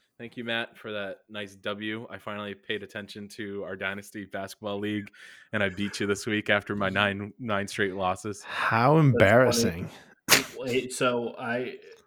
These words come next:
Speaker 3: I've given up on that. Um, if you look at my bench, every player on my bench is hurt. I have
Speaker 1: Oh.
Speaker 3: two players on I R.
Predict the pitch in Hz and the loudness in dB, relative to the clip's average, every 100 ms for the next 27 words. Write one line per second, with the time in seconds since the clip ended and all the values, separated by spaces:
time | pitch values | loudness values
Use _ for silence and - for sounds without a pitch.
0 | _ - 117 120 127 107 120 113 110 113 | _ -10 -2 0 0 0 2 2 0 -2
1 | - 101 101 104 107 - _ - 110 107 | -2 -4 -4 -4 -4 -10 _ -16 -12 -10
2 | 107 107 - _ _ - - 131 127 123 | -10 -12 -14 _ _ -12 -4 -2 0 -2
3 | 117 113 110 117 113 107 - - _ 127 | -2 -4 -2 0 0 -4 -12 -14 _ -6
4 | 120 127 123 127 120 117 113 110 107 107 | -2 -2 -2 -2 0 0 -2 -4 -6 -6
5 | 113 117 101 120 113 113 - _ _ - | -8 -8 -8 -6 -6 -6 -16 _ _ -20
6 | - 95 107 107 - 135 127 - 123 120 | -14 -8 -4 -6 -2 2 2 2 0 0
7 | 117 110 110 110 107 107 113 - | -2 -4 -4 -2 -2 -2 -4 -8